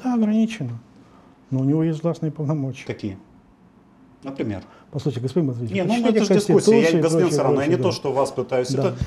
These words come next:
Speaker 2: ну, это дискуссия, полемика. Но его же лишили
Speaker 1: Ну, например,
Speaker 2: и СИПа, и госохраны.
Speaker 1: например,
Speaker 2: Его
Speaker 1: я
Speaker 2: лишили
Speaker 1: могу,
Speaker 2: всех
Speaker 1: ну,
Speaker 2: полномочий.
Speaker 1: ну да, лишили. Лишили, потому что так сочло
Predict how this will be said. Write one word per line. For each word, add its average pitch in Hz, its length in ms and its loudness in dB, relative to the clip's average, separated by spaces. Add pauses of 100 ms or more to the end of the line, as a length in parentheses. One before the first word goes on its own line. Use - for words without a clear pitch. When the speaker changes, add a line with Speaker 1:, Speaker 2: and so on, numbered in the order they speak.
(140)
Speaker 2:
ну, 165 120 0
это 170 180 -2
дискуссия, 160 500 -6
полемика. 117 460 -4
Но 131 100 -4
его 156 160 -4
же 151 120 -8
лишили 147 280 0
Speaker 1:
Ну, 226 60 8
например, 214 220 4
Speaker 2:
и 170 220 6
СИПа, 139 160 0
и 123 60 2
госохраны. 135 760 -4
Speaker 1:
например, 190 400 0
Speaker 2:
Его 175 40 2
Speaker 1:
я 175 60 2
Speaker 2:
лишили 175 220 0
Speaker 1:
могу, 165 100 0
Speaker 2:
всех 123 220 -8
Speaker 1:
ну, - 60 -20
Speaker 2:
полномочий. 185 460 -2
Speaker 1:
ну 202 200 0
да, 180 240 0
лишили. 160 600 -4 (960)
Лишили, 180 440 0
потому 139 400 -2
что 139 140 -6
так 160 200 -2
сочло 135 360 -6